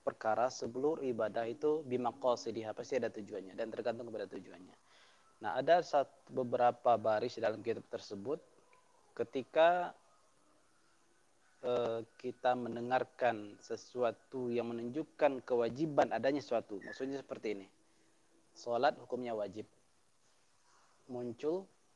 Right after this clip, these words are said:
suara azan, berarti azan menunjukkan adanya, oh, sudah masuknya waktu kewajiban salat. Nah, di dalam kitab itu menarik. Ketika kita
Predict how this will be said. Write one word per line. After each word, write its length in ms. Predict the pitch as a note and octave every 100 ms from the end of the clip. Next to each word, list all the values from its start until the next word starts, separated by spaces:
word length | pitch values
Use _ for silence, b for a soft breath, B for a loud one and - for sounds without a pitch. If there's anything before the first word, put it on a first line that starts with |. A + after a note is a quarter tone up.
| _ _ _ _ _ _ _
suara 320 | - A2+ A2+ A2
azan, 320 | G#2+ G2+ G2 B2+ - _ -
berarti 300 | A#2 A#2+ C3+
azan 340 | A2 B2+ D3+
menunjukkan 520 | C#3 A2+ G#2 G#2+ B2 G#2+
adanya, 400 | G#2+ G#2 C3 E3 _ _ _ _ _ _ _ _ _ -
oh, 400 | G#2+ G#2+ G#2+ G#2+
sudah 240 | - A#2 A#2
masuknya 400 | A#2+ A#2 B2 B2
waktu 180 | A2+ B2
kewajiban 380 | A2+ A2 A2 A2
salat. 320 | G2+ G2+ F#2 _ _ _ _ - - - _ - B
Nah, 120 | B B B B B _
di 80 | B2
dalam 220 | C3+ C3+
kitab 240 | C#3+ C#3+ F#3
itu 80 |
menarik. 400 | E3+ D3+ C#3+ C3+ - _ _ _ _ _ _ _ _ _ _ _ _ _ -
Ketika 460 | B2+ F3 E3+ F#3+
kita 560 | D#3+ C#3+ D3 C#3 C#3